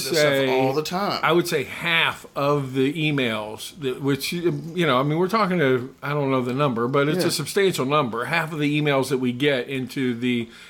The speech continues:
Speaker 2: info at
Speaker 1: Oh, on the website.
Speaker 2: Saturday morning sales meeting dot com are, "Love what you're doing. This is great. I might be able to help you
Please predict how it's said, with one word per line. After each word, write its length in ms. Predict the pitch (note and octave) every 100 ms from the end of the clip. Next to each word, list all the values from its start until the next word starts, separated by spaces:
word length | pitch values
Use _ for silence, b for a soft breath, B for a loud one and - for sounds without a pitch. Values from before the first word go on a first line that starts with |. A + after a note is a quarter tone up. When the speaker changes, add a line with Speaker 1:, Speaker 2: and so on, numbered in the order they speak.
| B
Speaker 2:
info 400 | D#3 D3 D3 C3
at 320 | C3+ B2+ B2 - B B -
Speaker 1:
Oh, 200 | D#3 D#3
on 80 | D3
the 60 | C#3
website. 40 |
Speaker 2:
Saturday 0 |
morning 240 | D3+ E3 C#3
sales 460 | A#2+ D#3+ D#3 C#3
meeting 480 | C3+ C3 B2 B2 A#2 -
dot 240 | C#3 C3+
com 340 | E3 D3+ C3+ B2
are, 560 | C#3+ B2+ B2 B2 A#2+ B B B B B B -
"Love 420 | E3+ C4+ C4 F#3
what 200 | F#3+ -
you're 140 | D3
doing. 880 | C3 F3 G#3 G3 F3+ E3+ E3 E3 D3+ D3 B -
This 240 | A3+ -
is 220 | E3+ C3
great. 880 | A2 C#3+ E3+ F#3 F3 E3+ E3+ E3+ E3+ B B B B _ -
I 60 |
might 220 | A3 D4 A#3
be 80 |
able 180 | A3+ F3+
to 60 | D#3
help 320 | E3 G#3 G3
you 760 | F3+ F3 E3 D#3 D3+ D3 C#3